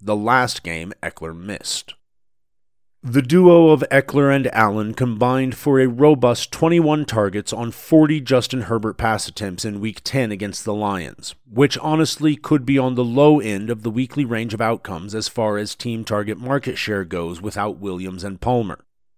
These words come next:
We could see these two in the seventy to seventy-five percent range in a game or two at some point over the remainder of the season. There just isn't a lot of viable depth behind those two on the roster currently, and Kellen Moore has a proven record of emphasizing his top options.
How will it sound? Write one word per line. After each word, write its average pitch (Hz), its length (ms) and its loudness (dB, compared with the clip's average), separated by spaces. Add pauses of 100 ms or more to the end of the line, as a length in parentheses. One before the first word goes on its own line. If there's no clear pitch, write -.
(140)
We 143 180 2
could 151 260 2
see 156 200 -2
these 143 280 0
two 151 380 4
in 135 220 0
the 131 120 0
seventy 139 500 2
to 123 100 -4
seventy-five 131 640 0
percent 131 400 -4
range 95 340 -8
in 113 60 -6
a 107 60 -6
game 104 280 -6
or 104 80 -8
two 92 320 -4
at 110 80 -6
some 131 220 -2
point 101 320 -6
over 117 220 -2
the 123 100 0
remainder 117 460 -2
of 117 80 -4
the 131 80 -2
season. 131 460 -4 (540)
There 160 160 8
just 151 240 4
isn't 143 240 4
a 131 60 6
lot 120 280 2
of 110 120 -2
viable 104 400 0
depth 95 340 -8
behind 113 380 -4
those 95 200 -2
two 92 280 -4
on 95 100 -8
the 104 80 -10
roster 127 400 0
currently, 87 680 -10
and 151 180 0
Kellen 151 320 4
Moore 120 240 0
has 120 220 0
a 120 80 -2
proven 147 500 -4
record 131 400 0
of 110 140 -4
emphasizing 98 680 -6
his 107 200 -10
top 92 320 -6
options. - 560 -8